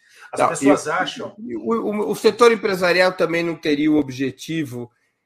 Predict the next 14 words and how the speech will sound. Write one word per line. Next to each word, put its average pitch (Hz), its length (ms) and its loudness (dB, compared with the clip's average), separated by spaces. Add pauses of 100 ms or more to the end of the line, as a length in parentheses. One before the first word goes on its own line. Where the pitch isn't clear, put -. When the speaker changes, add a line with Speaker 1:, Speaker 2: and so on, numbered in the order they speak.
(160)
Speaker 2:
de 131 240 0
mostrar 147 720 4 (120)
que 143 140 0
apenas 180 800 2 (180)
a 139 60 2
iniciativa 147 480 0
privada 147 500 2
é - 20 -4
capaz 143 420 -2
de 143 80 -4
oferecer 131 520 -6
no 151 140 -2
ensino 185 460 -4
médio 147 540 2